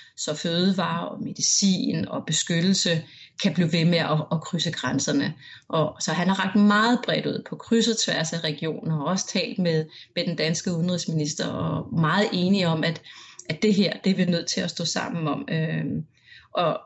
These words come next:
det andet, som, som Canada har gjort for ligesom at markere, i modsætning til, til andre lande måske, at man virkelig bakket op om det internationale system, om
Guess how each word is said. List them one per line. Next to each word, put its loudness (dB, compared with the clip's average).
det -2
andet, 4
som, 0
som -2
Canada 0
har -2
gjort 0
for -2
ligesom 0
at 0
markere, -2
i 0
modsætning 0
til, 4
til 0
andre 2
lande 4
måske, 2
at 0
man 2
virkelig 2
bakket 0
op 2
om 0
det -12
internationale -4
system, -8
om -2